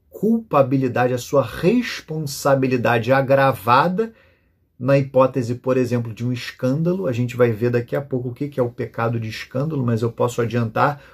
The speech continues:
um suicídio que objetiva, é, levar outras pessoas ao suicídio também. Um suicídio que objetiva que outros sigam o meu exemplo, isso agrava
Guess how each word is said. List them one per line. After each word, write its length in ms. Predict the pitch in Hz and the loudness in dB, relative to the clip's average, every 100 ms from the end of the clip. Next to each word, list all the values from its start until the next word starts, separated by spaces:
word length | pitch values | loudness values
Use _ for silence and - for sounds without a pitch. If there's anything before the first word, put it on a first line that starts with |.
| _ | _
um 180 | 135 147 | -4 -4
suicídio 800 | 139 - 156 147 - - 170 170 165 | -4 -4 -2 -2 -4 0 2 2 0
que 160 | - | 0
objetiva, 1040 | 151 143 139 139 131 - 156 175 147 180 175 - _ _ - | 0 2 0 2 0 -2 0 2 6 4 4 -6 _ _ -6
é, 200 | 135 - | -6 -2
levar 520 | 135 147 131 143 143 | 4 4 6 4 6
outras 520 | 170 262 262 269 - | 6 6 2 -2 -2
pessoas 1040 | - 147 - - 147 160 139 117 98 - - _ _ _ _ _ | -4 -6 -6 -6 -4 -2 -4 -6 -10 -18 -20 _ _ _ _ _
ao 180 | 123 131 | 2 2
suicídio 640 | 123 123 113 - 123 117 | 0 -6 -6 -6 -6 -6
também. 520 | - 113 107 120 135 - _ _ _ 123 | -8 -10 -6 -6 -6 -10 _ _ _ -4
Um 100 | 120 | -2
suicídio 520 | - 277 - 160 160 | 2 2 2 -2 0
que 80 | 156 | 0
objetiva 560 | 139 139 139 147 143 | 2 2 2 0 -2
que 180 | - 147 | 0 4
outros 640 | 156 233 - 190 175 - _ _ | 4 4 -2 -6 -6 -8 _ _
sigam 720 | - - - 208 180 175 160 | -10 -8 -2 0 2 4 2
o 40 | 143 | 2
meu 260 | 143 143 | 2 4
exemplo, 600 | 135 98 113 147 170 170 | 2 0 -2 0 0 -2
isso 280 | 127 - 139 | -6 -4 0
agrava 920 | 131 113 110 123 143 156 113 110 107 | 0 0 0 4 4 2 -4 -8 -8